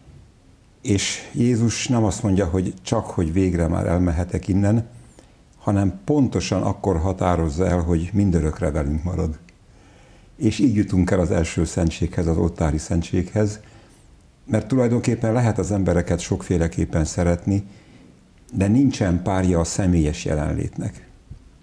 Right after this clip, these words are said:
És sajnos itt engedtessék meg egy kritika is, hogy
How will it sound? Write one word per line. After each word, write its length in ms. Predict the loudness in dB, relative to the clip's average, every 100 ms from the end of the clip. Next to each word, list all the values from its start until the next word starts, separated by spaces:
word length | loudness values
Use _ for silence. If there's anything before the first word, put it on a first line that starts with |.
| -20 -20 -20 -20 -6
És 120 | -4
sajnos 360 | 0 2 0 -2
itt 160 | -2
engedtessék 640 | 0 0 0 -2 -2 -2 0
meg 140 | 0
egy 140 | -2
kritika 440 | -2 -2 -2 -2 -2
is, 220 | -2 -2
hogy 240 | -2 -2